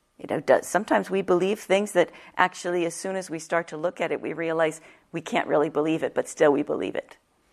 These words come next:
You know, like, all the evidence is to the contrary, but we're gonna hold that belief anyway because it's a nice habit,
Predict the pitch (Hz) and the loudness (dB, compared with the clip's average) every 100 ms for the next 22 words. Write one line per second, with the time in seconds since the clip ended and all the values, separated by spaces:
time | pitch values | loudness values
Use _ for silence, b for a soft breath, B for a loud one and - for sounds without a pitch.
0 | _ _ _ _ _ 185 160 147 151 185 | _ _ _ _ _ 2 6 6 6 6
1 | 190 175 175 165 170 165 151 147 - 165 | 6 6 2 2 -2 -4 -8 -12 -10 -10
2 | - 160 160 - 160 147 - - 156 151 | -8 -8 -8 -8 -6 -6 -6 -6 -6 -6
3 | 147 143 _ - - 135 - - - - | -8 -10 _ -10 -2 -2 0 -2 -2 -4
4 | - - - - - - - - b b | -8 -10 -12 -12 -12 -12 -14 -16 b b
5 | - - 151 131 - 117 87 85 - 139 | -20 -12 -10 -10 -8 -6 -6 -8 -2 0
6 | 147 - | 0 -2